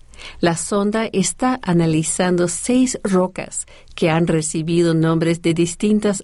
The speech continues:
razas de perros. Se espera que slim tenga luz suficiente para seguir operando durante varios días terráqueos,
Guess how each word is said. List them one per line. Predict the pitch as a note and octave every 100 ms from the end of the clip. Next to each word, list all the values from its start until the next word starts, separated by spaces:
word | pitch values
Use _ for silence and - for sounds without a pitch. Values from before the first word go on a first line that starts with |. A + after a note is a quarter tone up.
| -
razas | F3 E3+ E3 F3+ E3+
de | D#3
perros. | - F#3 E3 D3 D3+ - - - - - - - - - - - -
Se | -
espera | A#3 - D4 C#4+ F#3 G3 -
que | -
slim | E3 - F3 F3+ F#3+ G3+ - -
tenga | E3 F3 F#3+
luz | F#3 E3 D#3
suficiente | - D#3 C#3+ - - A#3 B3 A#3 F#3 E3+ - -
para | - A#3+ A#3+
seguir | - F#3 G#3 B3
operando | F#3 E3 D#3+ E3+ F#3+ F#3+ D#3 -
durante | - E3+ D#3+ E3 E3
varios | D3+ D3 E3 E3+ D#3+ D#3+
días | E3+ F3 E3 D#3+ -
terráqueos, | - E3+ E3 E3 F3 F3 D#3+ C#3+ - -